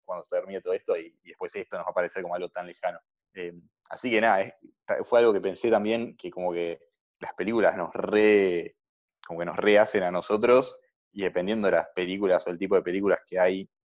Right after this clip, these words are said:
eh, que hay ahora, también como que afectan la manera en que nosotros vivimos. Entonces ahora estamos comiendo, ¿no?, la peli de la, la pandemia y lo otro nos parece rarísimo. Y después cuando volvamos a la peli normal, como que vamos a decir,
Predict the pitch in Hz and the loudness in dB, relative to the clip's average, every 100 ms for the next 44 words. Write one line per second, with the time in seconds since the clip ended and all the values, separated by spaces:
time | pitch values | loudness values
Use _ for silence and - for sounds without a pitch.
0 | _ _ _ _ 87 85 85 85 82 82 | _ _ _ _ -6 -4 -6 -8 -14 -20
1 | _ _ _ 87 92 87 95 113 101 90 | _ _ _ -2 4 6 6 8 6 4
2 | - _ 85 87 87 87 85 87 85 87 | -2 _ -12 -10 -12 -12 -12 -12 -10 -12
3 | - _ - - 90 90 85 82 85 87 | -16 _ -18 -16 -12 -10 -10 -10 -10 -10
4 | 87 85 - 98 87 95 92 78 92 85 | -10 -12 -10 -6 -4 -2 -4 -8 -10 -4
5 | 85 92 90 92 87 92 98 95 95 95 | 2 2 2 -4 -6 -10 -10 -6 -2 2
6 | 90 101 98 95 92 90 87 85 - _ | 2 2 -4 -4 -4 -2 -2 -4 -6 _
7 | _ _ _ 95 92 95 104 110 120 104 | _ _ _ -2 2 2 0 2 2 2
8 | 87 95 101 87 - 90 - 87 85 85 | 2 0 0 -4 -4 -4 -2 0 0 -2
9 | 101 - 90 - _ _ _ _ _ - | -6 -12 -16 -16 _ _ _ _ _ -8
10 | 87 - 101 104 92 87 87 92 92 - | -6 2 2 4 2 2 2 4 4 4
11 | 87 85 95 95 92 92 101 113 127 - | 2 2 0 -2 -2 -2 2 2 2 -2
12 | _ _ _ _ 85 87 92 - 85 - | _ _ _ _ -8 -6 -6 -8 -20 -12
13 | 104 | -12